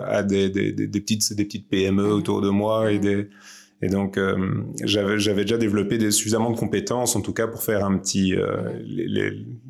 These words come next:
Speaker 1: les petits protos ou la première version du, du système, ouais.
Speaker 2: D'accord, ok. Donc, vos compétences se complétaient, justement, euh, entre vous trois, Alexandre, toi et Antoine.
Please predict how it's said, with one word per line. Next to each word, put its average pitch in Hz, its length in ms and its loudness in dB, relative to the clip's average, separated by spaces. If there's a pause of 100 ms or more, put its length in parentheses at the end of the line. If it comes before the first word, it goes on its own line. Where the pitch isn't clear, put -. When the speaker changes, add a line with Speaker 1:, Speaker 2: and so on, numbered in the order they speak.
(200)
Speaker 1:
les 104 140 2
petits 104 200 -2
protos 110 340 0
ou 117 60 2
la 101 100 2
première 101 260 0
version 101 460 0
du, 98 260 0
du 98 100 -6
système, 101 460 -2
ouais. 104 140 -6
Speaker 2:
D'accord, 214 420 -16
ok. 185 220 -12
Donc, 185 200 -4
vos 180 200 -2
compétences 202 640 -2
se 175 320 -6 (280)
complétaient, 190 640 -2
justement, 190 540 -8 (300)
euh, 170 280 -2
entre 180 280 -4
vous 175 140 -10
trois, 233 500 -4
Alexandre, 190 560 -6
toi 196 420 -4
et 180 80 -6
Antoine. 208 580 -2